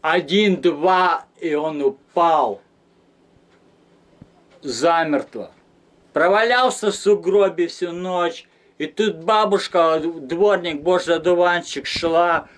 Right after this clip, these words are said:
подобрала его и поставила его дома возле елки. И с тех пор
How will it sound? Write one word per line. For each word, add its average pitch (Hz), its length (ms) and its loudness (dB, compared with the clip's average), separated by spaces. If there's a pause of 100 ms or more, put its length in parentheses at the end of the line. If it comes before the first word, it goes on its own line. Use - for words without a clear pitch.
(180)
подобрала 190 720 2
его 143 280 2
и 160 100 -6
поставила 180 880 2
его 165 420 2 (340)
дома 170 720 2
возле 156 400 0
елки. 160 680 0 (340)
И 151 100 -2
с - 120 -10
тех 185 280 -2 (160)
пор 196 400 4